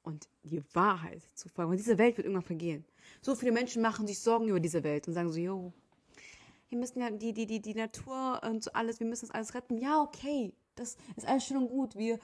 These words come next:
wir, wir haben auch so einen gewissen Auftrag auch als, als, als, ähm, Menschen auf dieser Erde, es auch zu schonen und alles. Aber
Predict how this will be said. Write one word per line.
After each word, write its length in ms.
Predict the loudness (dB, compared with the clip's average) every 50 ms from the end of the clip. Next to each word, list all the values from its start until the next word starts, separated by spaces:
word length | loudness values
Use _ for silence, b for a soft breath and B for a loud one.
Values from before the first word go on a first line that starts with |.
| B B B B B
wir, 200 | 0 2 2 2
wir 200 | 2 0 -2 -2
haben 260 | 0 0 0 0 0 0
auch 160 | -2 -2 -2
so 100 | -2 -2
einen 180 | -2 0 0
gewissen 380 | 0 0 0 0 0 -2 -4 -2
Auftrag 500 | 0 0 0 -2 -4 -8 -6 -6 -6 -4
auch 240 | -4 -4 -4 -4 -6
als, 280 | -4 -4 -4 -4 -4
als, 220 | -4 -6 -6 -4 -4
als, 320 | -2 -2 -2 -4 -6 -8 -4
ähm, 320 | -4 -2 -2 -2 -4 -6 -8 b b b b b b b b b b _ _ _ _ 0
Menschen 520 | 4 6 8 8 6 4 2 0 -4 -2
auf 260 | 4 6 6 6 6 4
dieser 240 | -2 -4 -4 -4
Erde, 500 | -4 -2 -2 -2 -2 -4 -6 -6 -8 -10 -10
es 180 | -12 -10 -10 -10
auch 100 | -10 -10
zu 160 | -10 -10 -10
schonen 500 | -10 -8 -2 0 2 4 4 4 2 0
und 100 | -2 -6
alles. 500 | -6 -8 -8 -8 -8 -8 -8 -10 -8 -6
Aber 320 | -4 -2 0 0 0 0